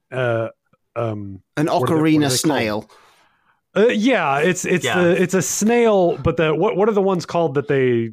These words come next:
Speaker 1: the, they go in the conch shells? They get their own sh-, hermit crabs.
Speaker 2: Yeah.
Speaker 1: Th-, they're, they're basically hermit crabs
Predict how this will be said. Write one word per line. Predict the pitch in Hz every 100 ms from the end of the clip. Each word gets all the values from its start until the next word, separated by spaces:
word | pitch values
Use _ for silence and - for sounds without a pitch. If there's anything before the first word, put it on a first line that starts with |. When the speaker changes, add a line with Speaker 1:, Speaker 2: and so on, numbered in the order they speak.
| -
Speaker 1:
the, | 123 113 110 107 98 98 _ _ -
they | 127
go | 147 147
in |
the | 131
conch | - 139 127
shells? | - - 92 90 - -
They | 113
get | 110 127
their | 123
own | 110
sh-, | - -
hermit | 180 170 120
crabs. | 123 101 87
Speaker 2:
Yeah. | 139 123 - - - - -
Speaker 1:
Th-, | 170 202 -
they're, | 190 190
they're | 160 185
basically | 202 185 175 156 160 147 143
hermit | - 202 139
crabs | - 123 107 113 -